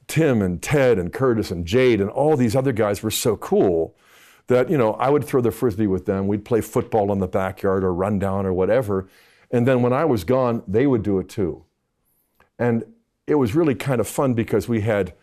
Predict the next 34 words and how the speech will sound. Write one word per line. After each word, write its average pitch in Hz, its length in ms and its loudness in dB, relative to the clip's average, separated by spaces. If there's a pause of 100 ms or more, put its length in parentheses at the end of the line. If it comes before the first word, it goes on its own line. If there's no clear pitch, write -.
(240)
you 92 80 -8
know, 73 80 -8
Michael 110 340 -2
Barber 107 420 -2
did 98 200 -6
this 95 200 -6
back 98 300 -6
in 101 60 -4
the 90 80 -6
late 95 220 -6
nineties 104 580 -4
and 87 300 -8 (300)
Chris - 260 -4
Cuddy. 120 480 -2
And 101 280 -2 (380)
so 127 460 2 (180)
six - 360 -2
kids - 600 -4
ranging 123 440 0
in 107 100 0
age 113 340 -2
from, 98 260 -6
you 104 80 -4
know, 82 140 -6
thirty-three 139 640 -2
down 107 220 -2
to 92 80 -2
seventeen, 98 800 -2 (560)
all 160 500 2
look 113 440 0 (100)
at 101 320 -4
some 135 240 -4
of 117 140 0
these 110 200 0